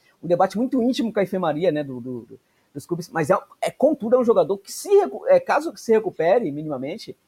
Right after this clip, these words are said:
é um excelente reforço para o Fortaleza. Muito bom jogador, mas muito bom mesmo jogador. Acho que o que, que,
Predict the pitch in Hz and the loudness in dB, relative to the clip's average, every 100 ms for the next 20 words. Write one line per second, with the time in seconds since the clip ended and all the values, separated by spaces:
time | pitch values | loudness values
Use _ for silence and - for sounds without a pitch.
0 | _ _ - 262 - 294 - 392 - 170 | _ _ -8 -4 -2 -2 -2 -4 -4 -10
1 | 147 131 - 120 107 104 _ _ - 165 | -10 -12 -12 -12 -12 -20 _ _ -6 0
2 | 202 392 294 185 156 135 107 123 - 196 | 2 2 0 -2 -2 -4 -4 -10 -6 -4
3 | 202 175 302 247 208 208 160 147 113 113 | -2 -2 -4 -4 -2 0 -2 -4 -10 -10
4 | 98 101 - 165 - 226 - 196 - 170 | -10 -12 -2 -2 0 -6 -4 -8 -4 -4
5 | 147 | -4